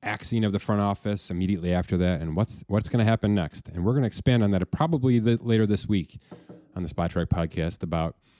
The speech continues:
what the Mets have done in terms of spending, where they might be going, and what could be next. I already have a couple of big names linked to that organization, so that's gonna be an interesting watch this winter. Again, visit theathletic dot com slash spot track. My name is Mike Ginnetti. Happy Monday morning.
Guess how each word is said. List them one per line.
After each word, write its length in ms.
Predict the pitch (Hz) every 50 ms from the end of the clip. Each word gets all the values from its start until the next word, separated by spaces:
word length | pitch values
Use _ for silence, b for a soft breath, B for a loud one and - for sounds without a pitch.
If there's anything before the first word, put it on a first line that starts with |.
| b b b b b
what 140 | - 92 -
the 40 | -
Mets 220 | 90 90 85 -
have 180 | - 85 80 80
done 220 | - 90 92 90
in 80 | 90 87
terms 240 | - - 92 87 87
of 80 | 80
spending, 400 | - - - 85 85 87 85 85
where 120 | 85 92 95
they 80 | 90
might 200 | 90 87 90 87
be 100 | - 82
going, 480 | 78 - 107 110 113 113 110 110 107 92 b b b b b b b b b b b b b _
and 300 | 87 87 87 90 90 87
what 200 | 90 95 90 - _
could 100 | - 95
be 100 | 87 92
next. 300 | 87 87 80 71 - - -
I 40 |
already 240 | 101 104 110 104 95
have 160 | 95 101 87
a 20 | 87
couple 260 | - 104 90 - 90
of 60 | 87
big 180 | 85 92 85 87
names 220 | 92 90 87 78
linked 240 | 78 85 90 90 - -
to 40 | 82
that 140 | 87 87
organization, 640 | 85 87 85 80 80 76 82 82 78 76 - 76 73
so 120 | - - 78
that's 160 | 82 82 -
gonna 120 | - 90
be 100 | 80 85
an 60 | 73
interesting 400 | 82 82 - 80 - - 80 80
watch 240 | 80 82 82 - -
this 200 | - 87 78 -
winter. 380 | - 87 85 78 - 76 73 - b b b b b b b b _
Again, 260 | 82 78 80 71 71
visit 240 | 73 85 80 90 82
theathletic 380 | - 85 82 - - 82 80 -
dot 180 | 80 78 78
com 300 | - - 78 78 71 71
slash 560 | - - - - - 113 117 117 107 - -
spot 360 | - - - 107 101 98 92 -
track. 280 | - 90 85 82 -
My 80 | 92 90
name 120 | 90 85
is 80 | 80 -
Mike 180 | 87 85 76
Ginnetti. 280 | - - 107 117 127 113
Happy 220 | 101 92 - 92
Monday 260 | 87 87 85 80 80 80
morning. 440 | 90 113 123 127 131 127 123 117